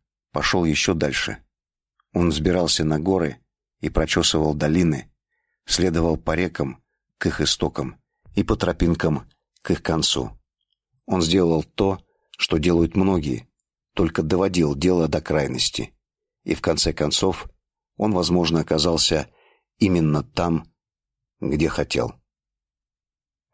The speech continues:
На следующий день я нанял горного гида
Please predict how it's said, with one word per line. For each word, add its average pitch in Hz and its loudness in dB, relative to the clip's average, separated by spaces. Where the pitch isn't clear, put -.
На 92 0
следующий 101 2
день 104 0
я 80 2
нанял 87 2
горного 80 0
гида 82 0